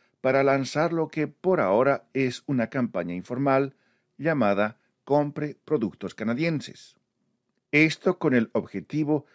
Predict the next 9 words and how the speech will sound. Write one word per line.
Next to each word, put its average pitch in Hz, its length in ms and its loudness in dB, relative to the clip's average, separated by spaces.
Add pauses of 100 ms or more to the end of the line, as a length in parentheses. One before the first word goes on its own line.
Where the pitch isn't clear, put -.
(200)
de 120 280 0
alentar 131 540 0
a 92 60 0
las 85 160 -4
personas 151 680 -2 (400)
a 113 120 -2
comprar 139 580 0
productos 104 500 -4
canadienses 139 800 -4